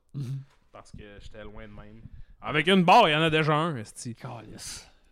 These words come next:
Speaker 2: Fait que, tu sais,
Speaker 1: Maudite affaire.
Speaker 2: ça va mal. Puis tu sais, pourtant, j'ai un nom étrange et le monde font, « C'est vraiment ça ton nom ? » Oui, mais inquiète-toi pas, il y en a assez pour que j'aille pas ce nom-là nulle part sur Internet.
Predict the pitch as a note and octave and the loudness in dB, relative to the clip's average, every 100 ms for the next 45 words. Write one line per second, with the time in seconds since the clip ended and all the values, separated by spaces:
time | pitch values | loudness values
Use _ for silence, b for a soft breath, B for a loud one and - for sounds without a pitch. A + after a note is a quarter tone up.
0 | _ _ - G#2+ G2 _ - C3 D#3 D#3 | _ _ -20 -20 -20 _ -18 -12 -10 -10
1 | C3 - B2 G#3+ B2 A#2 B2 C#3+ E3 D#3+ | -10 -12 -12 -10 -12 -14 -18 -16 -12 -12
2 | A#2 F2+ A#2 - G#3 F3+ - C#3 A3 E3 | -14 _ -20 -18 -18 -18 -20 -12 -10 -4
3 | F3 E3 G3 E3+ D#3+ A3 G#3 C#3+ C3 D#3 | -4 -2 -2 -4 -4 -6 -4 -4 -4 -4
4 | F3+ B2 D3 C#3 C3 D#3+ F#3+ E3 G#3 G3 | -6 -6 -8 -8 -8 -6 -6 -6 -8 -6
5 | F#3 F#3+ A3 - b b b D#3+ G#3 C#3+ | -6 -6 -8 -12 b b b -16 -14 -14
6 | _ - B2+ C#3+ E3+ D#3+ F3 G3+ E3+ C3+ | _ -12 -6 -4 -4 -4 -4 -2 -2 -2
7 | D#3 C#3+ F#3+ F#3 D#3+ D#3+ - - C#3+ A#2+ | -4 -6 -8 -12 -12 -12 -12 -14 -12 -6
8 | C3+ C3 E3 E3+ D#3+ D#3 E3 F3+ G#2+ D#3+ | -6 -4 -6 -4 -4 -4 -4 -4 -6 -8
9 | E3 G3 F#3 - E3 E3+ E3+ F#3 G#3 | -4 -2 -2 -4 -4 -4 -4 -6 -10